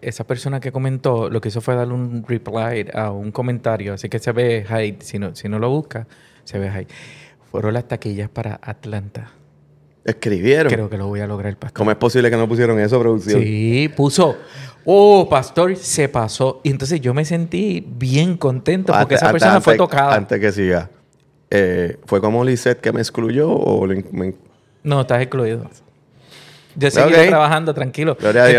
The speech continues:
Speaker 1: Entonces, este, puso, "Oh, pastor, se pasó." Entonces me sentí, yo, fue edificante para ella. O sea, la,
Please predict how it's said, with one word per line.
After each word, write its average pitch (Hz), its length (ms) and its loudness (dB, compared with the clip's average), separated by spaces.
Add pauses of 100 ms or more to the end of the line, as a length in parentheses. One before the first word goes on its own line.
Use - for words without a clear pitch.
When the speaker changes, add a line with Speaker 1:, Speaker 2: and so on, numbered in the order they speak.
(140)
Speaker 1:
Entonces, 190 260 0
este, 139 320 0
puso, 147 320 0
"Oh, 190 260 2
pastor, 170 320 -2
se 151 140 -2
pasó." 127 300 0
Entonces 131 260 -2
me 127 100 -2
sentí, 123 340 -2
yo, 127 200 0
fue 135 160 0
edificante 135 540 0
para 131 240 2
ella. 165 160 -2
O - 20 -8
sea, 151 140 2
la, 135 160 0